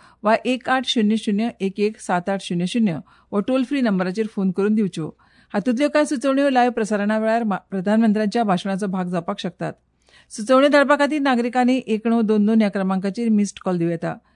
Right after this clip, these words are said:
मिस्ड कॉल केल्या उपरांत मेळिल्ल्या एसएमएसांतल्या लिंकाचेर क्लिक करून नागरीक आपल्यो सुचोवण्यो थेट प्रधानमंत्र्यांक धाडूंक शकतात.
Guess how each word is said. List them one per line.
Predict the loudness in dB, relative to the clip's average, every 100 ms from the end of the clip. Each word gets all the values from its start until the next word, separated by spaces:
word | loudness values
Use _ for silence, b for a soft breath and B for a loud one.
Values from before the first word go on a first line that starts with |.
| _ -4
मिस्ड | -2 0 0
कॉल | 0
केल्या | 2 0
उपरांत | 0 0
मेळिल्ल्या | 2 2 0 -2
एसएमएसांतल्या | -4 -4 -2 -2 -2 -2
लिंकाचेर | 0 0 -2 -2 -4 -4
क्लिक | -6 -6 0
करून | 0 0 -4 b b b
नागरीक | 4 4 4 2
आपल्यो | 0 0
सुचोवण्यो | -4 0 2 4 2 0
थेट | -2 -2
प्रधानमंत्र्यांक | -2 0 2 2 0 0 0
धाडूंक | 0 -2
शकतात. | -6 -8 -8